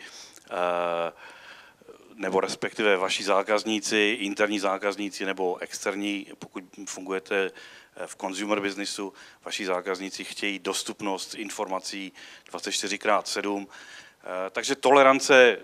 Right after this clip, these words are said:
zákazníků, ať interních, nebo externích, k jakémukoliv výpadku je téměř nulová. Dá se to postavit samozřejmě,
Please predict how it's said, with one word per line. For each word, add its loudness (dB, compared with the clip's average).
zákazníků, 2
ať 0
interních, 0
nebo 4
externích, 0
k -12
jakémukoliv 0
výpadku -4
je 0
téměř -4
nulová. -4
Dá -2
se 2
to 6
postavit 6
samozřejmě, 6